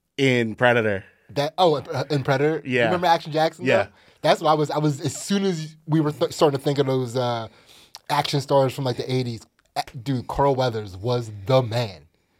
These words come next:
Speaker 2: Like, what happened to him?
Speaker 1: I mean, he had a good run, right?
Speaker 2: Yeah, I
Speaker 1: He
Speaker 2: thought
Speaker 1: had a
Speaker 2: so.
Speaker 1: couple, couple good years.
Speaker 2: Yeah.
Speaker 1: Uh, yeah, I would love just, it would be so silly. And those games are, like, fucking solid. The last few Mortal Kombats, I'm trying to think, the bonus characters they announced are,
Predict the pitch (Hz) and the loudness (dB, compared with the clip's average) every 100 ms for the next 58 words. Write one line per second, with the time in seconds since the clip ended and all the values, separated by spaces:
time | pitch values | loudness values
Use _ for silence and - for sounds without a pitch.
0 | _ _ - 127 131 - 151 240 247 117 | _ _ -10 -8 -6 -4 0 0 -2 -8
1 | 95 80 76 _ _ _ _ _ - 185 | -10 -18 _ _ _ _ _ _ -6 -2
2 | 285 214 131 120 160 214 233 311 294 - | 2 2 2 2 2 2 2 0 -2 -4
3 | 135 381 180 156 226 269 196 123 90 _ | -2 0 0 0 0 0 -2 -2 -4 _
4 | - 233 - 262 208 127 107 113 196 233 | 0 0 0 -4 0 -2 0 0 0 0
5 | 147 170 87 _ _ - - - 120 123 | 0 0 -2 _ _ -20 -16 -2 2 4
6 | 117 113 113 127 127 117 127 123 110 113 | 2 2 -2 -2 -2 2 2 2 0 2
7 | 110 104 101 - 107 - - - _ - | 2 0 -4 -4 -4 -4 -16 -20 _ 2
8 | 131 131 120 - 131 110 120 110 - - | 4 4 0 2 2 2 0 0 -2 -18
9 | - - 156 196 160 185 139 123 110 95 | -6 -2 2 0 0 0 2 0 -2 2
10 | 143 127 110 - 123 123 123 127 156 165 | 2 2 0 -2 0 2 0 2 2 0
11 | 139 131 117 123 120 110 - - - - | -2 -2 0 2 2 0 -2 -16 -20 -20
12 | - 131 131 175 170 156 135 131 120 147 | -2 0 2 2 2 0 -2 -2 2 2
13 | 170 - 151 139 135 127 123 123 123 120 | 0 0 0 0 -2 0 2 2 2 -2
14 | - 117 113 110 107 104 | -4 0 2 2 0 -4